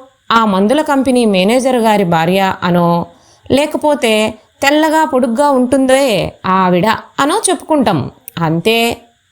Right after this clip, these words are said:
అనేసింది ఆ ఇల్లాలు. ఇంకా లాభం లేదు. పిల్లలు, స్నేహితులు మా-, పిల్లల స్నేహితులు మాత్రం ఏం చెప్తారు? వాళ్ళకి కమలా వాళ్ళ అమ్మానో ఆంటీ అనో తెలుసు.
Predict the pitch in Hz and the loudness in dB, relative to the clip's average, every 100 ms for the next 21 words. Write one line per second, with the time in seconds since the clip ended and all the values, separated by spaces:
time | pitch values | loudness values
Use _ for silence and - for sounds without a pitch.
0 | 262 311 185 156 156 170 294 196 147 143 | -2 0 0 0 -2 0 0 0 0 -2
1 | 139 139 - _ - _ - 190 180 160 | -4 -6 -12 _ -20 _ -8 -4 -2 -2
2 | 143 160 208 214 170 139 - _ _ _ | -2 0 0 0 0 -4 -8 _ _ _
3 | _ 196 196 185 190 208 185 190 185 208 | _ 0 2 2 0 0 0 0 0 0
4 | 202 185 180 - 196 254 285 277 233 269 | 2 -2 -4 -2 0 2 0 0 0 0
5 | 262 269 254 247 254 220 240 247 254 262 | 0 0 0 0 0 2 0 0 -2 0
6 | 254 262 254 - _ _ - - 202 214 | 0 0 -2 -12 _ _ -16 -2 0 0
7 | 208 214 262 214 180 196 233 240 240 240 | 0 -2 -2 -2 -2 0 0 2 2 0
8 | 202 156 196 202 196 190 196 - _ - | 0 0 0 0 0 -2 -4 -14 _ -2
9 | 302 302 277 285 262 277 - 277 208 143 | 0 0 0 0 0 0 0 0 0 -4